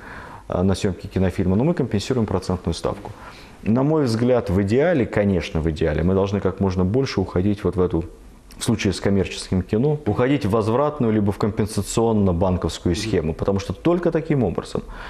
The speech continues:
мы наконец-то, э, сделаем кино продуктом рынка. По большому счёту, банкам должно быть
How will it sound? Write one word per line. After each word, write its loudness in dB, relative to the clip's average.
мы 2
наконец-то, 0
э, 0
сделаем 2
кино 0
продуктом 0
рынка. 0
По 2
большому 2
счёту, 0
банкам 2
должно 2
быть 0